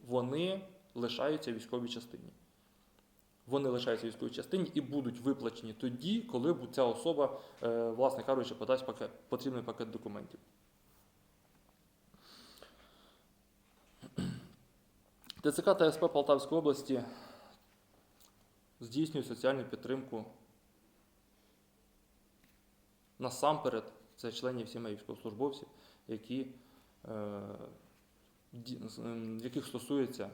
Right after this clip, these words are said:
дія цього закону. Ми намагаємося, е, допомогти максимально. Тобто, якщо громадян-, е, громадянин до нас звертається, це йде і консультація,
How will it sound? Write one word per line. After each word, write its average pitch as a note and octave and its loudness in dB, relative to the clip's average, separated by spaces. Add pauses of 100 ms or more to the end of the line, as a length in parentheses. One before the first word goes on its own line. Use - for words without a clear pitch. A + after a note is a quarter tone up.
дія A2+ -4
цього A2+ -2
закону. - -10 (1800)
Ми D#3 4 (420)
намагаємося, B2 0 (340)
е, A2+ -4
допомогти B2 -4
максимально. A2 -4 (160)
Тобто, - -14 (100)
якщо C3+ -4
громадян-, A#2+ -2 (480)
е, A2+ -6
громадянин B2 -2 (200)
до A#2 -4
нас A#2 -2
звертається, A#2+ 0 (1600)
це C#3+ 4
йде B2 4
і A#2 -2
консультація, B2 0